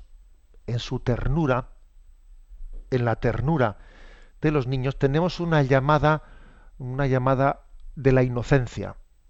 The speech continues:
La inocencia llama a nuestra puerta, eh, para que nos conmovamos,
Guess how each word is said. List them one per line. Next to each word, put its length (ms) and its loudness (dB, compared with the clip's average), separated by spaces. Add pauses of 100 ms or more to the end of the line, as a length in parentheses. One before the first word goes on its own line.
(180)
La 160 2
inocencia 760 0
llama 360 2
a 40 -2
nuestra 400 -2
puerta, 460 0 (560)
eh, 360 2 (140)
para 240 4
que 140 2
nos 240 -4
conmovamos, 1160 -2